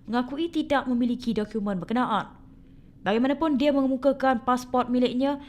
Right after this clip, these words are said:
kepada pegawai terbabit dan mendakwa sudah menetap di negara ini sejak tujuh tahun lalu. Pengarah J P J Kuala Lumpur, Hamidi Adam, berkata, lelaki itu antara dua ratus sebelas pemandu yang diambil tindakan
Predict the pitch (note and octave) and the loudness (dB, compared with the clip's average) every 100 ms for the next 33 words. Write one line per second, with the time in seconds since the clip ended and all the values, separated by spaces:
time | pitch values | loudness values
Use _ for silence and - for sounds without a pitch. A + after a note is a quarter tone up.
0 | - - - A3 G3+ F#3+ G#3 A3+ A3+ G#3 | -18 -10 -4 -4 -4 -4 -2 0 -2 0
1 | A3+ G#3+ B3+ B3+ A3+ G#3+ G#3 A#3+ G#3 C#4 | 0 0 -2 -2 -4 -2 -2 -2 0 0
2 | C4+ C4 A#3+ A#3 A#3 A#3 A3+ G#3 A3+ G#3 | 0 -2 -2 -2 -4 -2 -4 -2 -4 -2
3 | G#3+ C#4 B3 A#3+ A3+ - - - D4+ D4+ | -2 0 0 0 -2 -10 -18 -6 -6 -2
4 | A3+ - C4 B3 B3 G#3 - G#3+ B3+ C#4 | -2 -2 -4 -2 0 -2 -2 -2 0 0
5 | C4 D#3+ - - - - - - - - | 0 -4 -8 -18 -20 -20 -20 -20 -20 -20
6 | - F#3 G3+ G#3+ G#3 G#3 A#3 B3 A#3 A#3+ | -14 -6 -4 -4 -4 -4 -2 0 0 0
7 | B3 C4+ C4+ A#3 A#3+ B3 A3 B3 - A#3 | -2 0 0 2 0 0 -2 -4 -2 -2
8 | A#3+ A3 G#3+ B3+ B3 B3 G#3+ - - - | -2 -2 -2 0 2 2 0 -4 -20 -10
9 | - F3 G#3+ A#3+ A#3 B3+ A#3 A#3 A#3+ A3+ | -6 -4 -4 -8 -6 -4 -4 -4 -4 -4
10 | A3+ A#3 A#3+ A3+ A3+ A3 A#3 A3+ A3 A3+ | -4 -2 -4 -4 -6 -2 -2 -2 -4 -2
11 | A#3 A3 C4 B3 A#3 A3 A3 A#3 A3 B3 | -2 -2 -2 -2 -2 -2 -2 -2 0 0
12 | B3 A#3+ A3 A3+ A3 F3 - | -2 -2 -2 0 0 -2 -2